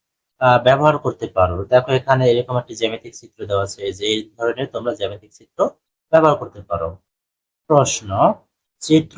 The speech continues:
আকার বৈচিত্র্য প্রকল্প নিয়ে একটি প্রতিবেদন রচনা করো।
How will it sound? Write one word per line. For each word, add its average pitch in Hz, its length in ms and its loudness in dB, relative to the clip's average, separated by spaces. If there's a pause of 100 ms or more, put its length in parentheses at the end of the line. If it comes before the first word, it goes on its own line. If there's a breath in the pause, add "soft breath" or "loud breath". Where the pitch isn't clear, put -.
আকার 131 480 4
বৈচিত্র্য 123 840 2
প্রকল্প 156 640 2
নিয়ে 160 200 4
একটি 139 340 0
প্রতিবেদন 139 720 2
রচনা 107 380 0
করো। 85 320 -6